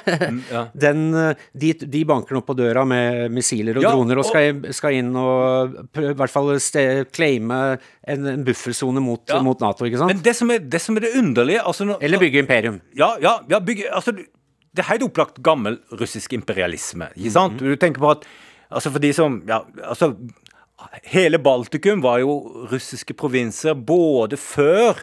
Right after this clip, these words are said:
Speaker 2: kommunismen, ikke sant?
Speaker 1: Mhm.
Speaker 2: I det gamle Tsar-Russland.
Speaker 1: Kaliningrad.
Speaker 2: Ja, det er jo Königsberg. Det var jo
Speaker 1: Königsberg.
Speaker 2: tysk Østpreussen, hovedstaden i
Speaker 1: Mhm.
Speaker 2: Østpreussen. Men, eh, sl-, men det som er, det som er interessant, som jeg også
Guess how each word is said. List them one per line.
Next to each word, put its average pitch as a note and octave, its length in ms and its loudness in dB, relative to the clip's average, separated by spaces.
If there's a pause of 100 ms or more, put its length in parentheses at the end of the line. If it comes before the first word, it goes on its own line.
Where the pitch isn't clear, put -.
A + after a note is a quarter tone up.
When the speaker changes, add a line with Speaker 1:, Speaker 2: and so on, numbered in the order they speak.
(280)
Speaker 2:
kommunismen, A#2 720 -4
ikke A2+ 200 -10
sant? G#2 260 -2
Speaker 1:
Mhm. D3 60 0
Speaker 2:
I C#3 40 0
det C3+ 140 -4
gamle B2 260 -2
Tsar-Russland. B2 840 0
Speaker 1:
Kaliningrad. B2+ 800 -6 (500)
Speaker 2:
Ja, F#3 160 4
det G3+ 140 2
er G3+ 160 2
jo G#3 160 0
Königsberg. D3 720 -2
Det C#3 140 0
var E3+ 140 2
jo - 20 -2
Speaker 1:
Königsberg. A#2 140 -2
Speaker 2:
tysk C#3 320 -6
Østpreussen, C3+ 680 -4
hovedstaden B2 440 -2
i B2 60 -4
Speaker 1:
Mhm. - 20 -6
Speaker 2:
Østpreussen. B2 400 -6 (760)
Men, F#3+ 280 2 (160)
eh, F3+ 360 2 (1120)
sl-, - 180 -14 (480)
men F3+ 180 0
det G3+ 200 4
som A#3+ 140 -4
er, A3+ 240 -2
det F3+ 200 0
som B3+ 120 -4
er A3 120 -8
interessant, A#3 640 -2
som F3+ 140 -2
jeg G3+ 80 4
også B3 280 0